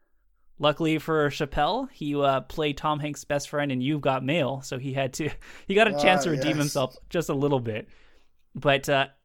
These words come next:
Speaker 1: can you imagine a world where Ice Cube plays Bubba? Danny, to you?
Speaker 2: Honestly, okay, so that was,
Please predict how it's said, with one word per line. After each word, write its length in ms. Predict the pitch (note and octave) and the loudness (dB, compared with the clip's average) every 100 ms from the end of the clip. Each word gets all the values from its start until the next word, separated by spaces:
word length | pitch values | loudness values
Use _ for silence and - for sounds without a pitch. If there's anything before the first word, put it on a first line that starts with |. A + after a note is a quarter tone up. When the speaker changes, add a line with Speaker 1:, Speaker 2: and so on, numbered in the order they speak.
| - | -10
Speaker 1:
can 140 | - | -2
you 60 | A#3 | 0
imagine 420 | G3+ A3+ C4+ C4+ | 0 -2 -2 -2
a 80 | B3+ | -2
world 400 | E3 F3+ A3+ B3+ | -2 -2 -2 -2
where 120 | F3 | -2
Ice 280 | D3+ D#3 G3 | 2 2 0
Cube 380 | - A3+ A#3+ C#4 - _ _ | -4 -4 -4 -8 -16 _ _
plays 260 | - G3+ D3 | 0 2 2
Bubba? 480 | C3 C#3 F#3 D4 E4+ _ _ _ _ _ _ - | 4 4 6 4 4 _ _ _ _ _ _ 0
Danny, 360 | E3+ A#3+ C#4 C#4+ _ | 2 4 0 -4 _
to 120 | - D#3+ | -6 0
you? 280 | F3+ E4+ - - - _ _ - | 2 2 0 -10 -20 _ _ -2
Speaker 2:
Honestly, 680 | E3 F#3+ A#3 A#3+ A#3 C4 C4 - | 4 8 8 6 2 0 0 2
okay, 200 | F#3+ G#3+ | 6 8
so 180 | F3 F#3+ | 8 6
that 220 | F3 G3 | 8 8
was, 340 | A3 A#3+ G3 | 8 4 2